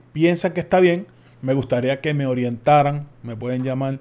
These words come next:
Ah, siempre pongo mi número de teléfono por ahí. Me pueden llamar y, y conversamos. O me visitan y conversamos. Y me explican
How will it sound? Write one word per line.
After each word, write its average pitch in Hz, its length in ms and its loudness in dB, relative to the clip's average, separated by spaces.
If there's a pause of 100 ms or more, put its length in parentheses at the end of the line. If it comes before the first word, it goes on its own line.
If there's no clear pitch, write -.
(100)
Ah, 113 280 -4
siempre 131 400 -2
pongo 127 260 -4
mi 123 120 -2
número 127 280 -2
de 117 40 -8
teléfono 123 420 -4
por 123 140 -4
ahí. 151 120 0
Me 165 120 -2
pueden 131 280 -2
llamar 135 380 -2
y, 147 200 -2
y 123 100 -4
conversamos. 127 680 0 (140)
O 120 80 -6
me 123 120 0
visitan 135 480 -2
y 135 100 -6
conversamos. 120 640 -8
Y 131 120 -2
me 127 100 0
explican 135 640 -4